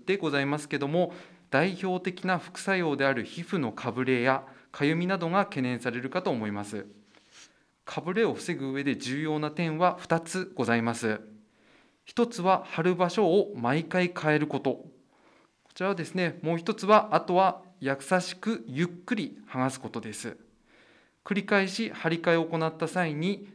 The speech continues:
粘着面によって皮膚の角質層が薄くなり、かぶれやすくなる原因となりますので、こちらは注意いたしましょう。その他に、事前に保湿剤を使用することで、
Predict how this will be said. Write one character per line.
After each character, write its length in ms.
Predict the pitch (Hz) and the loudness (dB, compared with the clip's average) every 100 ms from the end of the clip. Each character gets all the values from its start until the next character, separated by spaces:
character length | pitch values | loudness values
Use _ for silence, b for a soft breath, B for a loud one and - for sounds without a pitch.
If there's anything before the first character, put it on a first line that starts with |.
| B | B
粘 240 | 143 180 | -4 -4
着 280 | 175 196 226 | -4 -6 -2
面 240 | 208 175 135 | -2 -2 -2
に 80 | |
よ 100 | 117 | -2
っ 20 | 104 | -4
て 360 | - 147 147 | -4 -4 -4
皮 160 | - - | -8 -12
膚 160 | 190 151 | -4 0
の 160 | 175 | 0
角 400 | 151 - 143 190 | 0 -8 -8 -6
質 340 | 175 - - 208 | -8 -10 -8 -8
層 400 | - 110 104 - - _ | 0 2 2 -6 -20 _
が 200 | 175 170 | 2 2
薄 220 | 147 - - | -2 -10 -8
く 140 | 151 | -2
な 140 | 151 | 0
り、 240 | 131 185 175 B B | 0 -2 -4 B B
か 140 | - 131 | -6 -2
ぶ 140 | 156 | 0
れ 80 | 180 | 2
や 120 | 185 | 2
す 120 | 185 | 0
く 80 | - | -2
な 120 | 151 | 2
る 100 | 123 104 | 2 2
原 120 | 120 | 2
因 180 | 120 117 | 2 2
と 80 | 120 | 0
な 100 | 120 | 0
り 80 | |
ま 140 | 120 135 | 0 -2
す 120 | 139 | -2
の 140 | 131 | -2
で、 260 | 147 214 208 B B | 4 4 2 B B
こ 100 | - | -14
ち 100 | - | -2
ら 100 | 160 | 0
は 120 | 214 | 0
注 200 | - 190 | 0 -4
意 40 | 160 | 0
い 40 | |
た 100 | 117 | -2
し 120 | 123 | -2
ま 100 | 113 | -4
し 80 | 110 | -2
ょ 200 | 101 82 | -4 -6
う。 20 | - _ _ b b b b b _ _ _ | -18 _ _ b b b b b _ _ _
そ 140 | - | -2
の 100 | 208 | 0
他 220 | 208 196 170 | 0 0 2
に、 400 | 208 - - - | 2 0 -10 -10
事 180 | 131 131 | -6 -2
前 160 | 196 | -2
に 240 | 190 214 214 - | 0 -4 -6 -6
保 100 | 156 | -6
湿 240 | 151 - 170 | -6 -8 0
剤 300 | 214 175 - - - | 2 2 -4 -12 -8
を 120 | 226 - | -8 -8
使 200 | - 139 | -8 -2
用 160 | 131 127 | -2 -2
す 140 | 131 | -6
る 80 | 127 | -6
こ 120 | 139 | -6
と 140 | 147 | -6
で、 220 | 139 185 | -2 -4